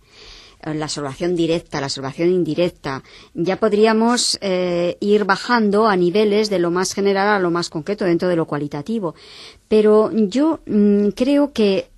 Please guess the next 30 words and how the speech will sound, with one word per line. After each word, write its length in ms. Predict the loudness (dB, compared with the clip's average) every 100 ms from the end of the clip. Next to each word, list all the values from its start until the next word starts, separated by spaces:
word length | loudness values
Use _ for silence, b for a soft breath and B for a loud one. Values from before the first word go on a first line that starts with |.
| -20 -6 -2
en 120 | 0
realidad 360 | 2 2 2
nuestros 680 | 4 2 0 -4 -2 -2 -2
alumnos, 460 | 0 2 4 2 0
nuestras 280 | -2 -6 -6
alumnas 540 | -2 2 2 2 0 -2
o 220 | -2 -2
el 100 | -2
público 460 | -4 -4 -4 -4 -4
que 100 | -4
nos 160 | -6
escucha, 460 | -8 -6 -6 -4 -8 -12 B B B B B
cuando 500 | 0 2 4 4 2
empezamos 560 | 0 -2 -2 -2 -2
a 60 | -2
abordar 420 | 0 0 0 0
lo 100 | 2
de 100 | 0
los 260 | 0 -2 -2
métodos 680 | -2 -2 -4 -4 -4 -4
de 100 | -4
la 140 | -4 -4
sociología, 800 | -6 -6 -6 -6 -6 -4 -4 -2
pues 160 | -4
realmente 480 | -2 0 0 0 -2
de 60 | -4
lo 100 | -4
que 160 | -4
estamos 400 | -6 -8 -10 -8
hablando 400 | -4 -4 -4 -6